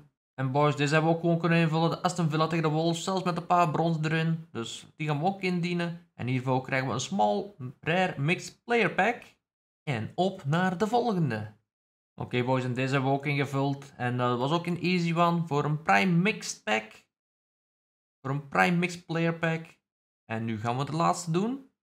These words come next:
En boys, deze Leverkusen tegen Bayern München hebben we ook volledig ingevuld. En die gaan we nu ook indienen. En daarvoor krijgen we een prime Electrum player pack.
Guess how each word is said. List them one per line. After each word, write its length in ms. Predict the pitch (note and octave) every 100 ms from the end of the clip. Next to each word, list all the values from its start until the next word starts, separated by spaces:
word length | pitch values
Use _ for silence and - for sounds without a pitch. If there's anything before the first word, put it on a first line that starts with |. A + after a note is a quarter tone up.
| _
En 240 | - C#3 C#3+
boys, 300 | C#3+ D3 C#3+
deze 340 | C#3+ D3 D3+
Leverkusen 540 | C#3+ D#3+ D#3+ D#3+ D#3+ D3+
tegen 220 | D#3 C#3+
Bayern 300 | D3 F3 F3
München 220 | F3 E3+
hebben 180 | F3 F3
we 60 |
ook 60 | F3
volledig 300 | F3 F3 E3
ingevuld. 580 | E3 D#3+ D3+ D#3+ D#3+ -
En 160 | B2+
die 100 | C3
gaan 160 | C3 C3+
we 60 | C#3+
nu 100 | C3+
ook 280 | C#3+ D3
indienen. 460 | C#3+ C#3 C3+ D3 -
En 240 | C3+ C3+
daarvoor 460 | C3+ F#3 F3+ E3+ E3
krijgen 300 | E3+ E3 D#3
we 60 | -
een 200 | D3+ -
prime 340 | A#3 G#3 F#3+
Electrum 440 | F#3+ G3 - G#3 G#3
player 300 | A#3+ B3 B3
pack. 440 | G#3+ A#3+ - -